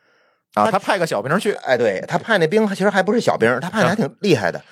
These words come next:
Speaker 2: 他派那就是肥大细胞。你看那个名字吧，
Speaker 1: 嗯。
Speaker 2: 就是攻击能力强，但是呢，智商不太高。
Speaker 1: 嗯。
Speaker 2: 叫肥大细胞。它就是我们说那个粒细胞。
Speaker 1: 哦。
Speaker 2: 哎，就刚才我们说那白细胞里边的粒细胞，
Speaker 1: 嗯。
Speaker 2: 它不是淋巴细胞，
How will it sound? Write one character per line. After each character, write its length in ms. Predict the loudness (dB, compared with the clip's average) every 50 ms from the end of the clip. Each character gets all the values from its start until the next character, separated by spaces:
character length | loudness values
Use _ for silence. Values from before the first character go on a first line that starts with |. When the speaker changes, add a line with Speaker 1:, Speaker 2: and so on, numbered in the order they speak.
| -20 -20 -20 -16
Speaker 2:
他 140 | -14 -10 -6
派 180 | -2 0 0
那 80 | 0 0
就 140 | 0 -2 -4
是 100 | -4 -4
肥 160 | -6 -4 0
大 160 | 2 2 0
细 160 | 0 -2 -12
胞。 240 | -16 -16 -16 -18 -20 _ _ _
你 80 | -18 -6
看 140 | -2 2
那 60 | 2 4
个 60 | 4
名 280 | 2 2 0 0 2
字 80 | 2 2
吧， 260 | 2 2 -2 -4 -8 -8 -4
Speaker 1:
嗯。 220 | -2 -2 -2 -2 -2
Speaker 2:
就 160 | 2 2 2
是 320 | 4 4 0 0 0 0 -2
攻 220 | 0 0 2 2
击 120 | 4 4 2
能 120 | 2 2
力 120 | 2 -2 -2
强， 340 | -2 -2 0 0 0 -2 0
但 160 | 2 0 2
是 160 | 2 0 0
呢， 160 | 2 2 0 0
智 220 | -2 -2 -2 0
商 200 | 2 2 2 2
不 80 | 0 -2
太 120 | -4 -6
高。 240 | -8 -6 -8 -8 -10 _ _ -6 -2
Speaker 1:
嗯。 360 | 0 0 0 0 -2 -6 -10 -10 0
Speaker 2:
叫 140 | 0 0 0
肥 300 | 2 0 0 0 2 0
大 200 | -2 -2 -4 -10
细 200 | -14 -16 -16 -16
胞。 260 | -18 -18 -20 -20 _ _ _ _ _ _ _ -20 -20 -20 -16
它 200 | -8 -2 0 0
就 160 | 2 2 0
是 100 | -2 0
我 60 | -4 -4
们 100 | -4 -2
说 140 | 0 0
那 80 | 2 2
个 60 | 2
粒 260 | 2 2 2 2 0
细 240 | 0 -4 -8 -16 -20 -20
胞。 200 | -20 -20 -20 -20 _ -2
Speaker 1:
哦。 460 | 0 2 2 2 2 0 0 0 0
Speaker 2:
哎， 400 | 2 2 4 4 2 2 0 -2
就 80 | -2 0
刚 80 | 0
才 60 | 0 0
我 20 |
们 80 | -2 -2
说 80 | -2
那 80 | -2 -2
白 160 | 0 0 0
细 140 | 0 2 2
胞 100 | 2 2
里 100 | 2 0
边 120 | -4 -2
的 120 | -4 -4 -4 _ _ _ -8
粒 260 | -2 0 2 2 2
细 200 | 0 -4 -8 -14
胞， 100 | -8 -2
Speaker 1:
嗯。 340 | 0 0 2 2 -2 -4 -6 -4
Speaker 2:
它 160 | -4 -4 -2
不 100 | 0 -2
是 140 | -2 -2 -2
淋 120 | -4 -2
巴 160 | -4 -4 -6
细 140 | -6 -10 -16
胞， 180 | -16 -16 -16